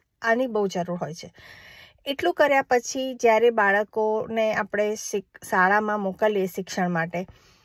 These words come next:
ત્યારે, અ, નંબર વન આપણે બહુ જ ખ્યાલ રાખવાનો છે કે બાળક, તમે જ્યાં પણ જશો, કોઈ પણ સ્કૂલમાં જશો, મહેનત તો કરવાની જ છે, રાઈટ? હવે એ મહેનતમાં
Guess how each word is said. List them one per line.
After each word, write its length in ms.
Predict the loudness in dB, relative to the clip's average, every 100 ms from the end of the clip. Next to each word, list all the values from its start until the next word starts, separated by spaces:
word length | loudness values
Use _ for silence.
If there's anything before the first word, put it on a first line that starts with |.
| _ _ 2
ત્યારે, 540 | 6 6 4 0 -2 -6 _ _
અ, 60 | 6 8 6 4 -2
નંબર 400 | 0 2 2 2
વન 220 | 2 0
આપણે 280 | -2 -2 -2
બહુ 240 | 0 0
જ 120 | -2 -10
ખ્યાલ 320 | -6 0 2
રાખવાનો 480 | 2 0 -4 -2 -4
છે 220 | -4 -8
કે 400 | -6 -6 -6 -8 -4
બાળક, 520 | 0 2 2 2 -2 _ _ _ _ -16 -16 0
તમે 200 | 2 2
જ્યાં 300 | 2 0 0
પણ 240 | 0 0
જશો, 320 | 0 -2 -4 -10
કોઈ 280 | -4 -2
પણ 240 | 0 0 0
સ્કૂલમાં 600 | -4 -18 0 2 2 -2
જશો, 340 | -4 -10 -12 -16 -18 -20 -8 0
મહેનત 420 | 2 4 2 0
તો 100 | 0
કરવાની 760 | 2 2 2 2 0 0 0 -2
જ 40 |
છે, 380 | -2 -10 -10 -12 -14 -8
રાઈટ? 420 | -4 -2 -4 -8 -20 -20 _ -20 -4
હવે 360 | 0 0 0
એ 220 | -2 -2 0
મહેનતમાં 720 | 0 0 0 0 -2 -4 -4